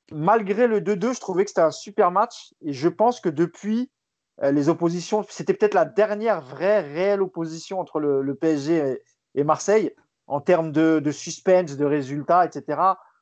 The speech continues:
À part celui avec Cavani, euh, euh, à le, l'égalisation à la dernière minute, mais, euh,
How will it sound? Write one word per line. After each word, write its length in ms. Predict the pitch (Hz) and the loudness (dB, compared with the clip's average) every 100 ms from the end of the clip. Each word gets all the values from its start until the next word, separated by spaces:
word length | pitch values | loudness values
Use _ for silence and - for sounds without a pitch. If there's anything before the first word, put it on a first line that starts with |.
| _ | _
À 120 | 135 | -6
part 200 | 135 175 | 0 -2
celui 420 | - 170 165 190 175 | 0 -8 -4 0 2
avec 220 | 151 147 | 0 -2
Cavani, 580 | 156 151 160 175 180 160 | 0 2 0 -4 -8 -6
euh, 340 | 131 131 123 - _ _ _ - | -4 -4 -6 -10 _ _ _ -8
euh, 540 | 123 127 127 131 131 120 | -4 -2 -2 0 0 0
à 260 | 123 113 | -2 -2
le, 300 | 127 123 120 | -2 -2 -2
l'égalisation 560 | 123 139 151 139 151 175 | 0 4 4 4 0 0
à 40 | |
la 40 | 147 | 2
dernière 180 | 151 | 2
minute, 260 | 165 202 208 | 2 -4 -4
mais, 160 | 151 139 | -2 0
euh, 240 | 135 | 0